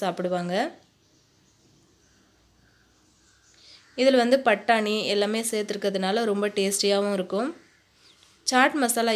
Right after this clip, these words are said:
இருந்ததுன்னா கண்டிப்பா வந்து இந்த மசாலாவுக்குள்ள வந்து நீங்க சேர்த்துக்கோங்க, ரொம்ப சூப்பராவே இருக்கும். இல்ல அப்படின்னா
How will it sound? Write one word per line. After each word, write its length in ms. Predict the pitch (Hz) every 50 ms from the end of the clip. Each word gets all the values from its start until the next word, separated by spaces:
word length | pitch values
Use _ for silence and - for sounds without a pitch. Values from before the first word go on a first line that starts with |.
| 220
இருந்ததுன்னா 400 | 208 202 208 208 202 202 233 320 - -
கண்டிப்பா 400 | 214 214 226 240 262 262 240 254 247 233 214
வந்து 160 | 208 208 240 254
இந்த 100 | 226 202 196 185
மசாலாவுக்குள்ள 540 | 185 - 208 208 208 202 196 196 190 190
வந்து 180 | 185 196 214 214
நீங்க 140 | 196 190 185 180 -
சேர்த்துக்கோங்க, 520 | 196 196 202 208 202 202 185 180 190 214 226 208 190
ரொம்ப 180 | 196 214 233 247 240 -
சூப்பராவே 500 | 208 208 - 202 196 190 190 190 202 196 185
இருக்கும். 300 | 180 - 196 220 302 381 - - - _ - - - _ - - - - - _ -
இல்ல 340 | - 240 247 285 320 339 285
அப்படின்னா 320 | 240 - 214 214 214 233